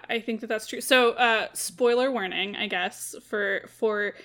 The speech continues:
year one. We originally were just gonna talk about the first one, but then I did end up reading the entire trilogy in two days, um, 'cause it really, it really caught me. And Bailey, I know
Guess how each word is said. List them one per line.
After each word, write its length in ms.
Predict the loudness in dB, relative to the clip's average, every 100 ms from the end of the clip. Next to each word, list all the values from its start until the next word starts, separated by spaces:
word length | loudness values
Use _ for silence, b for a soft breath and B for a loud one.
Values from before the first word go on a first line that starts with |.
| B
year 320 | -4 0 0 0
one. 380 | 0 -2 -4
We 120 | -2 0
originally 320 | 0 2 2
were 100 | 2
just 240 | 0 -2
gonna 120 | -4 -2
talk 200 | -2 -2
about 180 | -4
the 80 | -6
first 300 | -8 -8 -6
one, 340 | -4 -4 -6 -4
but 200 | -4 -2
then 120 | -2
I 140 | -2
did 220 | 0 0 2
end 160 | 2
up 160 | 0 -2
reading 480 | -4 -4 -4 -6 -12 b b -8
the 80 | -6
entire 400 | -4 -2 -2 -2
trilogy 580 | -4 -6 -6 -6 -6
in 160 | -6 -8
two 160 | -8 -6
days, 580 | -4 -4 -4 -6 -10 -12
um, 400 | -10 -10 -8 -10
'cause 300 | -10 -10 -8
it 100 | -6
really, 360 | -4 -6 -6 -8
it 140 | -8
really 160 | -4 -6
caught 240 | -4 -6 -6
me. 100 | -6
And 140 | -2 2
Bailey, 280 | 2 4
I 60 | 2
know 220 | 4 0